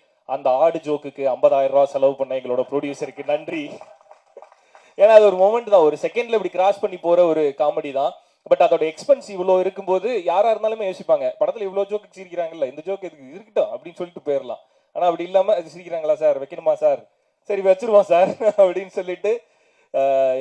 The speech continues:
எங்களுக்கு அதான் அந்த மாதிரி சின்ன சின்ன விஷயத்துல கூட நாங்க கேட்கும்போது கொஞ்சம் கூட தயங்காம நாங்க கேட்ட எல்லாமே பண்ணி கொடுத்ததுக்கு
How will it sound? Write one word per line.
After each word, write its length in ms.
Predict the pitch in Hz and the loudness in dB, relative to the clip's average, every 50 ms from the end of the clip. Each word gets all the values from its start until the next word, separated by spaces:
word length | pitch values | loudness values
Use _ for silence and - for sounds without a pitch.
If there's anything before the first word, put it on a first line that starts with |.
| 139 | -4
எங்களுக்கு 300 | 143 147 151 139 143 143 | -8 -10 -14 -10 -4 -2
அதான் 240 | 139 147 170 160 135 | 0 2 2 0 0
அந்த 160 | 139 147 151 | -2 -4 -4
மாதிரி 240 | 156 185 214 214 214 | 2 2 0 0 0
சின்ன 200 | - 220 233 262 | -10 -2 -2 -2
சின்ன 220 | 269 254 240 226 220 | -2 -2 -6 -6 -6
விஷயத்துல 460 | 214 214 - 226 208 185 190 185 180 | -6 -8 -10 -14 -12 -6 -6 -6 -6
கூட 420 | - 180 185 185 190 208 214 190 175 | -4 0 4 6 6 6 6 4 2
நாங்க 200 | 165 156 156 151 | 0 -2 -2 -4
கேட்கும்போது 760 | - - 185 220 220 - 220 208 - 185 180 170 180 196 | -6 -2 -4 -4 -4 -4 -8 -6 -2 -2 -2 -2 -4 -6
கொஞ்சம் 300 | 190 - 196 160 165 175 | -4 -4 -6 -6 -6 -6
கூட 180 | 170 185 190 190 | -4 -2 -2 0
தயங்காம 360 | - 160 156 160 156 156 165 185 | 0 0 0 2 0 0 0 -2
நாங்க 180 | 175 151 139 | -6 -8 -10
கேட்ட 260 | - - 185 190 190 | -8 -8 -8 -6 -6
எல்லாமே 500 | 156 139 147 165 180 196 196 196 208 208 | -6 -8 -6 -2 0 0 0 0 -2 -4
பண்ணி 180 | 175 175 160 160 | -6 -8 -10 -10
கொடுத்ததுக்கு 640 | 160 156 151 147 - 143 143 139 127 - 160 180 | -10 -8 -8 -8 -8 -8 -12 -12 -14 -12 -12 -12